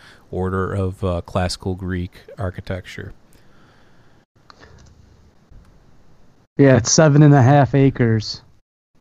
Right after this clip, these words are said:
Speaker 1: Oh, nice.
Speaker 2: So it's not insanely
Speaker 1: That's not, yeah,
Speaker 2: big,
Speaker 1: that's
Speaker 2: but it's
Speaker 1: not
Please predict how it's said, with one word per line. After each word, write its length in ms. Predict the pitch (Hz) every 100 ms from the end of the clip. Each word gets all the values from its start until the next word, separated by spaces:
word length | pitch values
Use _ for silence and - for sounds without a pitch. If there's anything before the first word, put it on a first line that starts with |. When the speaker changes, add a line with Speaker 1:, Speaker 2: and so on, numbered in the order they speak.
| _ _ -
Speaker 1:
Oh, 200 | 95 87
nice. 500 | 95 95 92 - - - _ _ _ _ _ _ _
Speaker 2:
So 220 | - 156 170
it's 200 | 185 -
not 240 | 214 165
insanely 400 | 160 139 - 165
Speaker 1:
That's 120 | 185
not, 220 | 214 202
yeah, 140 | 160 165
Speaker 2:
big, 60 | 123
Speaker 1:
that's 100 | 135
Speaker 2:
but 60 |
it's 60 | 143
Speaker 1:
not 120 | 165